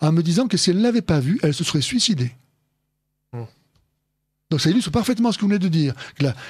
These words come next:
Speaker 1: la, la, la, la connaissance de l'enfer, ben, c'est un, une aide pour, pour rester fidèle à, à la grâce de Dieu, hein,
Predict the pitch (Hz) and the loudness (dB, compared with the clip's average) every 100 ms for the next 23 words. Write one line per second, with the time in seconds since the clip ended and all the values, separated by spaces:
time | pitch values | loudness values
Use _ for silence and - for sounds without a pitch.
0 | - 147 143 175 147 180 - 143 - 214 | -6 0 0 2 0 -2 -2 0 2 0
1 | - 311 285 - 226 131 135 135 127 175 | 2 2 2 2 0 2 0 0 0 0
2 | 226 302 _ _ _ _ _ _ _ 147 | 0 -4 _ _ _ _ _ _ _ -2
3 | 147 151 135 135 - 170 156 196 247 143 | 0 0 0 0 2 2 4 4 2 0
4 | 117 - _ _ _ _ _ _ - 156 | -6 -10 _ _ _ _ _ _ -2 2
5 | 139 135 - - - 143 170 - 185 - | 2 0 -4 -18 -4 0 0 0 -2 0
6 | 151 196 156 147 139 147 143 131 127 127 | 0 2 2 2 0 0 0 0 -2 -4
7 | 127 _ _ - 127 | -8 _ _ -4 -4